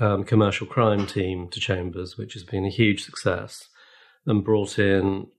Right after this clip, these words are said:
lots of really interesting work. And that's been a, a good fit with our core commercial work. So we'll keep an eye out on,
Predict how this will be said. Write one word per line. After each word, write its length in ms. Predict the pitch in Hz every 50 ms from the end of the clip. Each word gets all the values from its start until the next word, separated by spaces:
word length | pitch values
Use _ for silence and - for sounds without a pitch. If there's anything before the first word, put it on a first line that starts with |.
| _ _
lots 360 | - 110 107 104 - - - 107
of 100 | 95 101
really 440 | 107 104 107 107 104 98 98 95
interesting 680 | 92 90 - - - - 101 92 92 95 95 92 92 - -
work. 560 | 202 127 104 98 92 90 95 - - - - -
And 160 | 139 107 104
that's 180 | 101 - - -
been 260 | - 107 98 98 101
a, 160 | 101 98 - _ _ _ _ _ _ _ -
a 80 | 117
good 260 | 101 - 117 113 107
fit 320 | - - - 110 98 - - -
with 160 | 143 107 95 98
our 120 | 98 95
core 440 | - - 110 101 98 98 92 92 - _ -
commercial 460 | - 113 104 101 98 90 - 98 90
work. 420 | 87 87 85 90 90 98 - - _ _ _ - - _ _ _ _ _ _ _ _ -
So 480 | - - - 127 117 113 117 117 117 - - - _ -
we'll 240 | 170 170 180 170
keep 220 | - - 151 135 -
an 120 | 117 110
eye 220 | 104 98 98 98 95
out 280 | 95 95 92 - -
on, 500 | 107 101 101 98 98 98 98 95 98 107